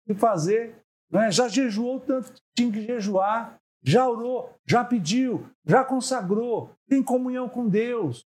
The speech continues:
Tá afinado com Deus. Agora o que eu vou fazer? Eu vou descansar. É no tempo de Deus. Nós temos um problema que nós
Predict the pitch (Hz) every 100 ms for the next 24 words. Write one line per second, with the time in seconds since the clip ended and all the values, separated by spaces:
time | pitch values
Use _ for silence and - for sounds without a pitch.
0 | _ - 254 - 247 240 262 - 233 214
1 | 226 220 185 - 190 214 226 220 202 175
2 | 247 233 - _ 135 175 175 - 202 190
3 | - 151 147 - _ _ _ _ _ 196
4 | 196 170 226 269 - 160 120 104 113 _
5 | _ _ _ _ _ _ _ _ _ -
6 | 175 170 233 196 233 240 208 214 233 196
7 | 196 202 202 226 226